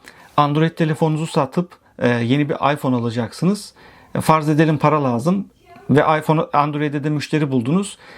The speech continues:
Sattınız. E, bütün WhatsApp arşiviniz, her şey gitti. Yani bu çok saçma bir durum yani.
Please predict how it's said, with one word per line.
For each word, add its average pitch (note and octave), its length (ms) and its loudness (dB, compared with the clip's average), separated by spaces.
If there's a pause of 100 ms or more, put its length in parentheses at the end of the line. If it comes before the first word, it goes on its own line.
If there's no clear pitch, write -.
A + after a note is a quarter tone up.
(160)
Sattınız. F3+ 640 2
E, D3+ 120 2
bütün G#3 240 0
WhatsApp F3+ 480 0
arşiviniz, F3+ 440 -2
her A3 220 -2
şey F3+ 240 0
gitti. D3+ 420 -6 (180)
Yani C3+ 220 -2
bu F3+ 100 0 (120)
çok - 260 0
saçma B2 400 -2
bir A2+ 100 -2
durum A2+ 260 -2
yani. A2 300 -6